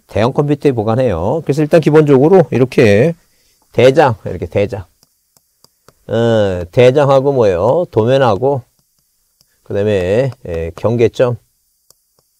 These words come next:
어, 경계점 좌표 높부, 음, 좌표 높부. 자, 이렇게 뭐예요? 어, 종이로 된 공부가 있어요. 자, 그러면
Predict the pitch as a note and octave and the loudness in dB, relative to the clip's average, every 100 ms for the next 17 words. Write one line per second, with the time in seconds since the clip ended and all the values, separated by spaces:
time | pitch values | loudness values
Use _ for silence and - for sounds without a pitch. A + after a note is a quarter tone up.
0 | _ _ _ _ _ - - G2 G2 F#2 | _ _ _ _ _ -18 -10 -8 -8 -8
1 | - G#2 G2+ C3 B2+ G2+ F2 G#2+ F#2 _ | -8 -6 -2 -2 -2 -6 -6 -8 -10 _
2 | - _ _ _ _ _ _ _ _ _ | -20 _ _ _ _ _ _ _ _ _
3 | _ _ _ _ _ _ _ _ _ _ | _ _ _ _ _ _ _ _ _ _
4 | _ - E2+ D#2 - F2+ F2+ E2+ _ _ | _ -20 -16 -16 -10 -10 -10 -20 _ _
5 | _ _ _ _ _ _ _ _ _ _ | _ _ _ _ _ _ _ _ _ _
6 | _ _ _ - G2+ A2 B2 D3 A#2 E2+ | _ _ _ -4 -2 0 0 -2 -2 -2
7 | E2+ B2 F3 B1 G2+ F#2 - G#2 A2+ C3 | -2 -4 -4 -4 -6 -6 -8 -6 -4 -2
8 | C3 F#2 F2+ A#2+ A2 - G#2 _ _ _ | -4 -6 -4 -4 -4 -8 -20 _ _ _
9 | _ _ _ _ _ _ _ _ _ _ | _ _ _ _ _ _ _ _ _ _
10 | _ _ _ _ _ _ _ _ _ - | _ _ _ _ _ _ _ _ _ -20
11 | _ - _ _ - D2 D3+ F#3 C3+ C3 | _ -20 _ _ -4 -2 -2 0 0 0